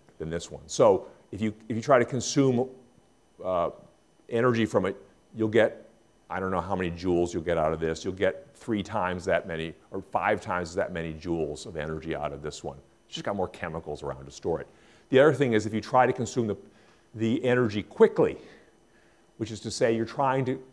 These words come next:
to draw a large amount of power out of it. 'Cause remember, power is energy per time. This one can deliver more power.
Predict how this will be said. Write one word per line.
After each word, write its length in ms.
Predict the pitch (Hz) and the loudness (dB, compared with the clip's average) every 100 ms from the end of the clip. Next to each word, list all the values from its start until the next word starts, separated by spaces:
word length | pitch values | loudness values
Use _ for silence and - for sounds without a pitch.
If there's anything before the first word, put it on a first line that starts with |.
| _ | _
to 80 | 113 | -16
draw 340 | 107 123 117 | 0 4 4
a 20 | 113 | 4
large 320 | 113 113 113 | 4 4 0
amount 200 | 110 104 | -2 -2
of 160 | 98 | -4
power 580 | - - 120 123 117 90 | -8 -12 -2 4 4 4
out 200 | 82 76 | 2 -2
of 80 | 67 | -6
it. 100 | - _ _ | -14 _ _
'Cause 100 | 95 | -8
remember, 240 | 101 101 | -2 -2
power 420 | - 113 117 117 | 0 4 6 6
is 100 | 101 | 2
energy 360 | 107 101 101 110 | -2 -4 -4 -6
per 160 | 101 95 | -8 -8
time. 440 | 104 95 107 127 - _ _ _ _ _ _ _ _ _ _ 139 | -4 -4 -4 -6 -16 _ _ _ _ _ _ _ _ _ _ -4
This 160 | 156 | 0
one 180 | 165 143 | 2 2
can 120 | 135 | 2
deliver 320 | 117 113 104 | 2 2 2
more 220 | 104 95 90 | 0 -2 -4
power. 500 | - 73 71 73 | -4 -6 -6 -10